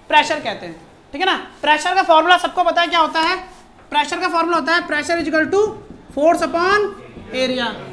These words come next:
Pressure is equal to क्या होता है? Force upon area, ठीक है ना? इसका मतलब जितना ज़्यादा area होगा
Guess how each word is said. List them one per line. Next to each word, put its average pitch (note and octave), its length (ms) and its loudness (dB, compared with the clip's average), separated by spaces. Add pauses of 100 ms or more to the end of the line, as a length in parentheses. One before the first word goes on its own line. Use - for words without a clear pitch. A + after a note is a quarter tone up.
(240)
Pressure D4 320 -2
is E4 120 -2
equal F4+ 200 -4
to F4+ 60 -6
क्या F4+ 120 0
होता F4+ 160 0
है? D#4 220 0 (320)
Force F4 420 2
upon E4+ 300 0
area, D4+ 260 -2 (440)
ठीक D4+ 100 -4
है F#4+ 60 4
ना? E4+ 140 4 (360)
इसका G4 280 4
मतलब F#4+ 540 2 (600)
जितना E4+ 400 0
ज़्यादा E4 340 4
area E4+ 340 4
होगा E4+ 160 6